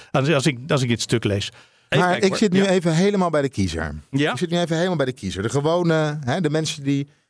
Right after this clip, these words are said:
Speaker 2: in Omtzigt toch
Speaker 1: De verlosser zien, zoals jij
Speaker 2: Ja.
Speaker 1: aan het begin noemde.
Speaker 2: Nou, ja, dat is de week van de verlossers, noemde ik het.
Speaker 1: Ja.
Speaker 2: En we hadden al geconstateerd dat partijprogramma's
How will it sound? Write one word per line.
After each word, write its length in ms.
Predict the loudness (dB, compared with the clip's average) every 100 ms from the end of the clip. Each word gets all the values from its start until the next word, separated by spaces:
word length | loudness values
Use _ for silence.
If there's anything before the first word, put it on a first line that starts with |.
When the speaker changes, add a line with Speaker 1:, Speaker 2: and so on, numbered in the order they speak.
| _ _
Speaker 2:
in 160 | -6 -2
Omtzigt 380 | 0 0 -2 0
toch 440 | 0 0 -4 -10 -14 _ _ _ _ _ -20 -6
Speaker 1:
De 120 | -4
verlosser 540 | -2 0 2 2 0
zien, 240 | 0 0 0
zoals 140 | 0
jij 100 | 0
Speaker 2:
Ja. 40 | 0
Speaker 1:
aan 60 |
het 100 | -2
begin 200 | -2 0
noemde. 220 | 0 0 0
Speaker 2:
Nou, 500 | 0 0 0 -2 -4 -2
ja, 180 | 0 2
dat 140 | 0
is 60 | 0
de 100 | 0
week 180 | 0 0
van 140 | -2
de 60 | -2
verlossers, 400 | 0 -2 -2 -2
noemde 320 | 0 0 0
ik 60 | -2
het. 280 | -4 -6 _
Speaker 1:
Ja. 140 | -6 -6 -8 -20 -20 _ _ _ -16 -16 _ _ _
Speaker 2:
En 400 | 0 2 4 0 -4 -18 _
we 120 | -2
hadden 260 | 2 4 4
al 100 | 2
geconstateerd 580 | 2 2 2 2 0 0
dat 100 | -2
partijprogramma's 1120 | -4 -2 -2 -2 -2 0 0 -2 -4 -12 _